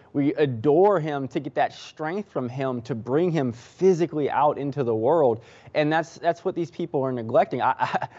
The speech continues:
I would not want to be someone out there voting at a synod of bishops. I, I want these men who it is their job to tell us, you know, "This is the way of the church." This,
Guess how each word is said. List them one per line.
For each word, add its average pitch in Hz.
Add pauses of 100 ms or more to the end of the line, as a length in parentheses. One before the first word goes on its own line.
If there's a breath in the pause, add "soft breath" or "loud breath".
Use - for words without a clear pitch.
(160 loud breath)
I 139
would 190
not 165
want 175
to 165
be 127 (160 soft breath)
someone 143
out 139
there 131 (160 soft breath)
voting 139
at 117
a 127
synod 160
of 113
bishops. 143
I, 135
I 170
want 165 (320 soft breath)
these 165
men 139 (180 soft breath)
who 175 (160)
it 185
is 156
their 151
job 120 (140)
to 165
tell 143
us, 110 (180)
you 131
know, 131
"This 127
is 131
the 127
way 123
of 117
the 117
church." 107
This, 127